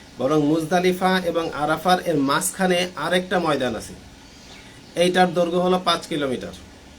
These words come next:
যেটাকে অনেকে মুজদালিফা মনে করে,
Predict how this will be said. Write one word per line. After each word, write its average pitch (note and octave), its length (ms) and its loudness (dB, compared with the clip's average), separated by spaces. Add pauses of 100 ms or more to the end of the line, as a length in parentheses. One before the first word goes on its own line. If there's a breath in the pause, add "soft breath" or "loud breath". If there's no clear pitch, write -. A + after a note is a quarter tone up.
(920 loud breath)
যেটাকে F3+ 500 2
অনেকে F3+ 320 2
মুজদালিফা F3 560 2
মনে D3+ 240 0
করে, F#2+ 180 -8